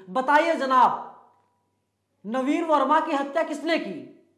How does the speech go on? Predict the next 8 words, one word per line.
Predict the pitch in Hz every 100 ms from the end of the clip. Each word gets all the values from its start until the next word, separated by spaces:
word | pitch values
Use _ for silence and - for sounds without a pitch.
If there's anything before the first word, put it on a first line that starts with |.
| _ _ -
आपके | 285 311 311
पास | 285 285
जवाब | 247 240 269 285
होगा, | 240 208 247 269 - - -
टिंकू | 311 294 330
भार्गव | 262 277 302 294 254
ने | 202
की। | - 139 -